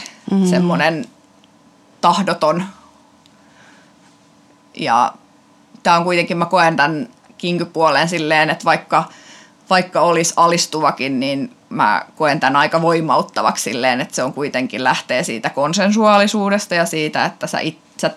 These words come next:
Speaker 2: teet just sitä, mihin sä oot lähtenyt mukaan.
Speaker 1: Mm.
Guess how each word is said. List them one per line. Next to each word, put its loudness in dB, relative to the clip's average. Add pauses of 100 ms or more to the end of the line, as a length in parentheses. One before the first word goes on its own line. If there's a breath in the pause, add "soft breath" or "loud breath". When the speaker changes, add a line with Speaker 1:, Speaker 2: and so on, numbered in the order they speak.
(160)
Speaker 2:
teet 0
just -8
sitä, -2 (100)
mihin -6
sä -2
oot -4
lähtenyt -4
mukaan. -2 (280 loud breath)
Speaker 1:
Mm. 2